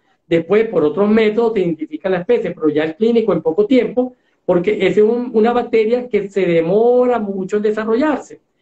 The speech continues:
el Mycobacterium tuberculoso, o como otras bacterias que no se desarrollan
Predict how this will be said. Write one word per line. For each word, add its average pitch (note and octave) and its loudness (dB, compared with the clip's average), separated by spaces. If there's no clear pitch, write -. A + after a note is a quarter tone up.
el F3 -2
Mycobacterium F3 -2
tuberculoso, F#3+ 0
o B3+ 0
como G3+ 0
otras G3 -2
bacterias A3 0
que G#3+ -2
no E3+ -2
se F3+ -8
desarrollan F3 -2